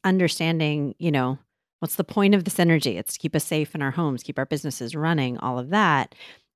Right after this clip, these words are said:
And so what is it gonna do to demand on that side? And so how do we make sure we're supplying that demand, providing flexibility tools, all that?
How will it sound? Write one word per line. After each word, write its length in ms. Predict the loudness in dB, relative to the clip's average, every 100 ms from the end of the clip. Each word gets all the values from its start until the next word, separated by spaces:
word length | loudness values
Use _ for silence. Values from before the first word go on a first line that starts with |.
| -2
And 160 | 0
so 220 | 2 2 4
what 200 | 4 2
is 100 | 2
it 80 |
gonna 160 | 0 0
do 280 | 0 -2 -2
to 140 | -6
demand 640 | -4 -2 0 0 0 -2 -6
on 140 | -6 -6
that 260 | -6 -10
side? 480 | -6 -4 -4 -6 -8 -8
And 100 | -4
so 140 | -4
how 160 | 0 0
do 40 |
we 120 | 0
make 160 | -2 -4
sure 100 | -6
we're 80 | -8
supplying 440 | -8 -8 -6 -4
that 120 | -6
demand, 420 | -8 -10 -10 -10 -10
providing 360 | -8 -8 -8
flexibility 560 | -14 -14 -4 -2 -2 -4
tools, 240 | -6 -6
all 160 | -4 -2
that? 260 | -2 -2